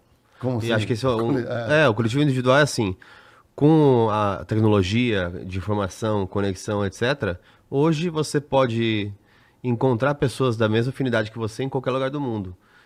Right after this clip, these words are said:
Speaker 2: Então, se você, por exemplo, é malabares,
Speaker 1: Aham, você acha um
Speaker 2: pra não
Speaker 1: cara
Speaker 2: falar aqui de política nem, nem outra coisa, você é
Speaker 1: Aham.
Speaker 2: malabares.
Speaker 1: Aham.
Speaker 2: Você encontra mais outros cem malabares sem dificuldade e vive dentro da bolha dos malabares para o resto da sua vida.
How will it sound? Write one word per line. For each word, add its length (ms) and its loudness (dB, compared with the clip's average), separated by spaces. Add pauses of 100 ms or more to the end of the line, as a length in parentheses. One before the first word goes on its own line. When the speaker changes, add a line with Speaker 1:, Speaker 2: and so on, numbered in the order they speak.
(120)
Speaker 2:
Então, 160 0
se 60 -6
você, 220 -2
por 140 0
exemplo, 280 2
é 40 2
malabares, 800 -2 (180)
Speaker 1:
Aham, 380 0
você 140 -6
acha 260 -4
um 40 0
Speaker 2:
pra 80 4
não 40 0
Speaker 1:
cara 120 0
Speaker 2:
falar 80 6
aqui 200 0
de 160 -6
política 460 0
nem, 100 -2
nem 180 -2
outra 220 -2
coisa, 260 -2
você 120 -6
é 60 -4
Speaker 1:
Aham. 80 0
Speaker 2:
malabares. 640 0
Speaker 1:
Aham. 380 -2
Speaker 2:
Você 300 2
encontra 760 4 (160)
mais 360 0
outros 260 0
cem 140 2
malabares 640 2
sem 240 -2
dificuldade 640 -2
e 100 0
vive 300 -2
dentro 200 2
da 60 0
bolha 180 -2
dos 120 -2
malabares 480 0
para 120 -2
o 40 -2
resto 220 0
da 40 -14
sua 100 -4
vida. 220 -6